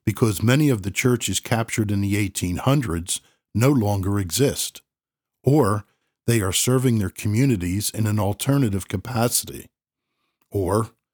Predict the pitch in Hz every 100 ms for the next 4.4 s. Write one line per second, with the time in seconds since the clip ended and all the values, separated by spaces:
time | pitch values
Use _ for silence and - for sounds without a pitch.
0 | _ - 110 95 95 - 131 - - 139
1 | 120 107 117 120 - 76 85 _ _ _
2 | _ _ _ - 113 98 92 101 120 113
3 | 104 98 92 95 92 _ - 101 95 -
4 | 82 80 -